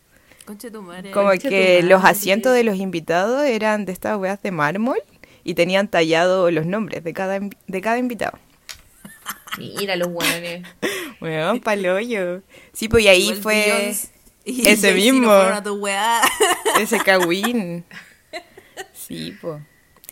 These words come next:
Speaker 2: Porque creo que a la Beyoncé
Speaker 3: Oh.
Speaker 2: le caía mal la Kim, pero se suponía que, que eran prácticamente como familia con el Kanye, po.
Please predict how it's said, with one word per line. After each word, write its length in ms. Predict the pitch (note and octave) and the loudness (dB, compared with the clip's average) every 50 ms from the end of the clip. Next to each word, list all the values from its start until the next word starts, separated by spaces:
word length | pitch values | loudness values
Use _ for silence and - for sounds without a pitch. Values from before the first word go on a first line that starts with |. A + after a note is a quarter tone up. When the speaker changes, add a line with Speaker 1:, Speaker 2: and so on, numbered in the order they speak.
| - _ | -10 _
Speaker 2:
Porque 240 | - G3 F#3+ G3 F#3+ | -4 -4 -2 -2 2
creo 180 | - A3+ A#3+ A#3+ | 4 4 6 6
que 80 | D4+ | 6
a 40 | D4+ | 6
la 140 | D#4 D4+ C#4 | 6 6 4
Beyoncé 520 | B3+ G#3+ F3 G3+ G3+ G#3 A#3 B3+ C4+ C#4 C#4 | 4 2 2 2 4 4 4 2 0 0 0
Speaker 3:
Oh. 40 | |
Speaker 2:
le 120 | C#4 C4+ B3 | 0 0 0
caía 320 | A3+ A3 G#3+ A3 B3 C4 C#4 | 2 0 0 0 0 -2 -2
mal 240 | A3 D3+ D#3 E3 | -2 -2 -2 0
la 120 | F#3 G3 G3 | 0 -2 -2
Kim, 340 | - A3+ A3+ A#3 A#3 A3+ - _ _ _ _ _ _ _ _ _ _ | -4 -4 -6 -4 -4 -6 -8 _ _ _ _ _ _ _ _ _ _
pero 240 | - G#3 G3+ G3+ G#3 | -2 0 0 2 2
se 160 | G3+ - G#3+ | 0 0 -2
suponía 500 | G#3+ G#3+ F#3 F#3+ G3+ G#3 G#3+ A3 A#3 A#3+ | -2 -4 -4 -4 -4 -2 0 0 0 0
que, 760 | A#3 A#3 A#3 G#3+ G3+ G3 G3 F#3+ F#3 F3+ F3 E3 D#3 D#3 - - _ _ _ - _ _ - | 0 0 -2 0 0 2 2 2 2 2 2 2 0 -2 -4 -10 _ _ _ -20 _ _ -6
que 100 | - F#3+ | -4 0
eran 220 | G3 A3 A3+ A3+ | 2 2 2 2
prácticamente 680 | A3+ A3 A3 G#3 A#3 G#3+ A3 G3+ G3 G3 G3+ A#3 A#3 | 0 -2 -4 -4 -4 -4 -2 -2 -2 -2 -4 -4 -4
como 220 | A3+ A3+ G#3+ G#3 G#3 | -4 -4 -4 -4 -4
familia 680 | - - F#3+ F3 E3 D#3+ D3+ D3+ D#3+ F3+ A3 A#3+ B3 B3 | -2 -2 -2 -2 -2 -4 -4 -6 -4 -4 -2 -2 -2 -2
con 120 | B3+ B3+ C4 | -2 0 0
el 200 | B3+ C4 A#3+ - | -2 -4 -4 -4
Kanye, 420 | - B3+ C4 C#4 D4+ B3+ G3 F3 | -4 -4 -4 -4 -4 -6 -6 -8
po. 280 | - _ - - F#3 | -8 _ -18 -20 -20